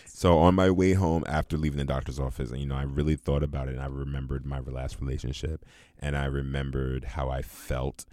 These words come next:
um, where, um, and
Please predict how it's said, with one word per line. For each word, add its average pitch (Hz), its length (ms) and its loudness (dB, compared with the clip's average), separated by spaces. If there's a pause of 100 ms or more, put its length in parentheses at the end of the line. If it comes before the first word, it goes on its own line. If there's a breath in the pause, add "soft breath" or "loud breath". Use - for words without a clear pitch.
(380 soft breath)
um, 65 580 -4 (240)
where, 67 680 0
um, 67 540 -8 (1500)
and 67 560 -2